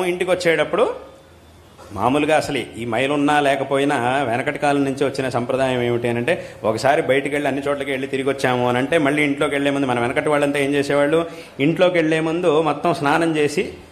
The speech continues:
చక్కగా స్నానం చేసి అన్ని బట్టలన్నింటినీ కూడా చక్కగా అక్కడే తడిపేసేసి స్నానం చేసి ఇంట్లోకి వచ్చేవాడు, శుచిగా ఇంట్లోకి వచ్చేవాడు. ఏ బట్టలతో అయితే బయటికి వెళ్ళారో వాటిని మళ్ళీ ఉతికిన తర్వాతే మళ్ళీ ఇంట్లోకి తీసుకొచ్చేవాడు. అందుకే వెనకటి కాలంలో కూడా ఈ స్నానాలు చేసేవన్నీ కూడా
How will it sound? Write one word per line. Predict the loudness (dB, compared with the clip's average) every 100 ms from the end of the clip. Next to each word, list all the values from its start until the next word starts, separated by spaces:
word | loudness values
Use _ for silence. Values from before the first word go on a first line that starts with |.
| -6
చక్కగా | -2 0 2 2
స్నానం | 0 -2 0 0 0
చేసి | 2 2 0 0 -2 -6 -16 -20 -20 -12 0
అన్ని | 2 2
బట్టలన్నింటినీ | 2 0 0 -2 -2 -2
కూడా | -2
చక్కగా | -2 0 2 2 0 -6 -8
అక్కడే | -4 -2 0
తడిపేసేసి | 0 0 -2 -2 -2 -2
స్నానం | 0 0 2
చేసి | 0 0 -2 -2
ఇంట్లోకి | -2 0 0
వచ్చేవాడు, | 0 0 0 -2 -2
శుచిగా | -4 0 0
ఇంట్లోకి | 0 -2 -2
వచ్చేవాడు. | -2 -4 -6 -10 -18 -20 -8 0
ఏ | 2 4 2
బట్టలతో | 0 -2 -2 -2
అయితే | -2 0
బయటికి | -2 -2 -2
వెళ్ళారో | 0 2 2
వాటిని | 2 0 0 0
మళ్ళీ | 0 2 0 0 -8 -18 -6
ఉతికిన | -2 2 2
తర్వాతే | 4 2 2
మళ్ళీ | 2 2 2
ఇంట్లోకి | 0 -4 -2
తీసుకొచ్చేవాడు. | -2 -4 -2 -2 -2 -6 -12 -18 -20 -18 -6
అందుకే | -2 2 2
వెనకటి | 2 -2 0
కాలంలో | 2 2 0
కూడా | 0 -2
ఈ |
స్నానాలు | -2 0 2 2 0
చేసేవన్నీ | -2 0 0 0 0
కూడా | 2 4